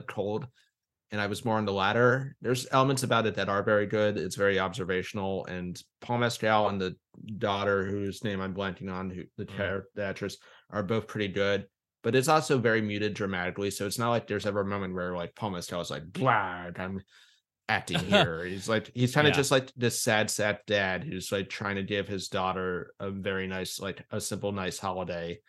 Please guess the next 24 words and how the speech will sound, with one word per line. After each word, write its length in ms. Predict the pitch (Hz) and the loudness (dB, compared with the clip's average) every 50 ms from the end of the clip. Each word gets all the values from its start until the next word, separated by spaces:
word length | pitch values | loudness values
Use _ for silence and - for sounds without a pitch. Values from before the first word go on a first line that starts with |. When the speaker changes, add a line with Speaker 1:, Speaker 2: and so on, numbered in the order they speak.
| _ _ _ _ - | _ _ _ _ -20
Speaker 2:
Mm. 320 | 131 131 127 120 117 117 - | -20 -20 -20 -20 -20 -18 -10
Speaker 1:
And 260 | - - 196 196 196 - | -6 -4 -2 -2 -2 -4
he's 180 | 107 107 101 - | -4 -6 -6 -4
kinda 220 | - 104 101 98 | -4 -2 -2 -2
just 300 | 95 104 98 - - - - | -2 -4 -4 -4 -6 -6 -2
off 180 | 92 92 92 - | -2 -2 -2 -4
to 100 | - 95 | -4 -6
the 100 | 95 90 | -4 -4
side, 520 | - - - 95 92 90 90 92 92 - - _ _ - | -4 -4 -2 -2 -2 -2 -4 -4 -6 -8 -10 _ _ -10
like, 220 | 104 92 85 - - | -8 -8 -8 -10 -10
not 340 | - 104 101 92 87 85 87 | -10 -8 -6 -6 -6 -6 -6
interfering 600 | 90 90 87 85 - - 90 90 87 87 90 90 | -6 -8 -8 -10 -8 -8 -8 -8 -6 -8 -8 -8
with, 180 | 90 85 85 - - | -8 -8 -10 -10 -8
like, 200 | 90 85 82 - | -8 -8 -8 -8
her 480 | - - 87 85 85 85 82 85 - _ _ _ _ _ _ _ | -8 -8 -6 -4 -4 -6 -6 -8 -10 _ _ _ _ _ _ _
coming 280 | - - 98 95 90 85 | -12 -8 -6 -6 -6 -6
of 100 | 85 85 | -6 -6
age 260 | 82 82 85 82 - | -6 -6 -8 -8 -6
a 60 | 87 | -6
little 200 | 90 90 87 87 | -4 -4 -4 -6
bit, 320 | 85 90 90 87 87 - _ - | -6 -6 -6 -6 -6 -8 _ -12
and 120 | 87 87 | -10 -10
then 200 | 87 85 87 85 85 | -8 -8 -8 -10 -8
also, 600 | 85 87 85 - - - 87 85 82 80 - | -8 -8 -8 -8 -8 -8 -6 -6 -6 -8 -10